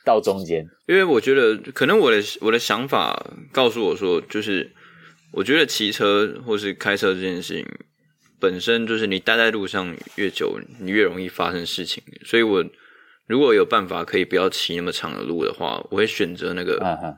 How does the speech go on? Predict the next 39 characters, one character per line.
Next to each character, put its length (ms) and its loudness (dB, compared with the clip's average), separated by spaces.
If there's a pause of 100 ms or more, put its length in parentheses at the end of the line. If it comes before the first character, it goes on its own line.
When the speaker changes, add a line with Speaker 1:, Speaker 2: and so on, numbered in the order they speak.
(120)
Speaker 2:
这 160 4
一 80 4
个 80 2
办 260 -2
法。 300 -12 (180)
Speaker 1:
嗯 180 4
哼 160 4
哼 200 -2
哼。 260 -8
Speaker 2:
我 80 -6
不 100 -2
知 60 0
道 200 4
有 200 0
些 140 2
女 160 0
生 320 -4 (340)
可 100 -8
能 80 -6
没 120 0
办 120 2
法 60 -2
理 180 -8
解 240 -2
吧， 140 -10 (580)
这 140 2
是 100 0
其 200 -4
中 260 0
一 80 -2
个 260 2
掺 240 -2
在 140 2
里 100 -6
面 140 -2
的 60 -2
原 280 -6
因 160 -10
啊。 120 -14